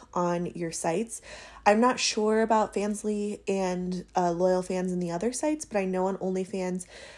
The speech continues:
you can, uh, queue your posts. So every day at midnight, I have a new post going up for the next week.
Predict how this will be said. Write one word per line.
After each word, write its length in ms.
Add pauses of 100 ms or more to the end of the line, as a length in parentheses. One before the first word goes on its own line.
(200)
you 160
can, 300 (340)
uh, 220 (640)
queue 320
your 180
posts. 640 (260)
So 680 (540)
every 300
day 220
at 100
midnight, 600 (640)
I 80
have 180
a 40
new 140
post 380
going 280
up 240
for 180
the 100
next 380
week. 380